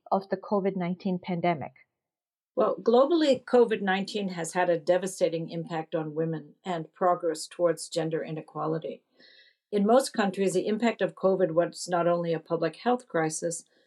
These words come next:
Speaker 2: but also an economic crisis with a disproportionate impact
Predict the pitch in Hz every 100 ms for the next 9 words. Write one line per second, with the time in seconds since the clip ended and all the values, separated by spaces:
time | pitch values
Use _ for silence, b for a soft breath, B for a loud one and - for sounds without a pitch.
0 | _ 196 190 185 185 170 165 185 208 180
1 | 170 - - 156 156 156 151 165 160 165
2 | 151 214 202 208 202 185 180 170 165 165
3 | 185 185 - 156 170 -